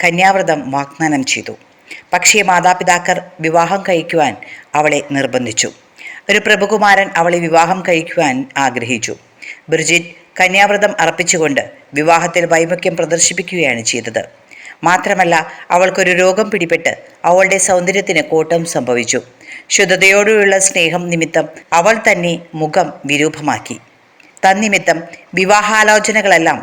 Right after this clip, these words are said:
മാതാപിതാക്കന്മാർ ഉപേക്ഷിച്ചു. കുറേ നാൾ കഴിഞ്ഞ്, അത്ഭുതമെന്ന് പറയട്ടെ, അവളുടെ പൂർവ്വ സൗന്ദര്യം അവൾക്ക് ലഭിച്ചു. അവൾ പിന്നീട് പരിശുദ്ധ കന്യകയോട് ഏറ്റവും ഐക്യം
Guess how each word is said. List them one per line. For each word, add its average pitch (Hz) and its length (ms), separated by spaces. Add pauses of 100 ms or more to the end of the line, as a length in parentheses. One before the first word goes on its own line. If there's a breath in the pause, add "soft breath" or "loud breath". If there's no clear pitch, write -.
മാതാപിതാക്കന്മാർ 160 840 (120)
ഉപേക്ഷിച്ചു. 117 460 (560 soft breath)
കുറേ 190 180 (100)
നാൾ 202 200
കഴിഞ്ഞ്, 175 320 (140)
അത്ഭുതമെന്ന് 190 520
പറയട്ടെ, 147 340 (460 loud breath)
അവളുടെ 190 340
പൂർവ്വ 202 260 (120)
സൗന്ദര്യം 175 460 (220)
അവൾക്ക് 151 300
ലഭിച്ചു. 120 280 (560 loud breath)
അവൾ 156 120 (120)
പിന്നീട് 160 380
പരിശുദ്ധ 170 420
കന്യകയോട് 170 500 (440 loud breath)
ഏറ്റവും 196 320 (180)
ഐക്യം 170 220